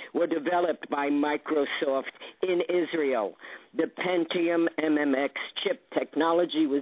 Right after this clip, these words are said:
designed in Israel. Both the Pentium four microprocessor and the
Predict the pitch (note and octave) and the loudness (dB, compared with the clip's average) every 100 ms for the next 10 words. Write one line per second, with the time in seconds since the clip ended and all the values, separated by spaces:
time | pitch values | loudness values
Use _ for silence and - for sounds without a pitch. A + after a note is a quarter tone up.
0 | - C3+ C3 C#3 C#3 C#3+ - - D#3 D3+ | -2 -4 0 0 2 2 0 0 2 2
1 | D3 D#3 D#3 C#3+ C#3+ C3+ B2 A2+ - - | 2 0 0 2 2 2 0 -2 -8 -20
2 | - - - - - - B2+ E3+ F3+ F3 | -20 -16 -16 -18 -20 -20 -6 0 0 0
3 | E3+ - F3+ E3+ D#3+ E3+ D#3 - E3 D#3 | -4 -4 -4 -2 -2 -2 -2 -2 -2 0
4 | D3 C#3+ D3+ D#3 D3 - C#3+ C#3+ - C#3+ | 0 0 -2 -2 -4 -2 -4 -4 -2 -4
5 | C3+ - D3 C#3 C3+ | -2 -2 0 0 -2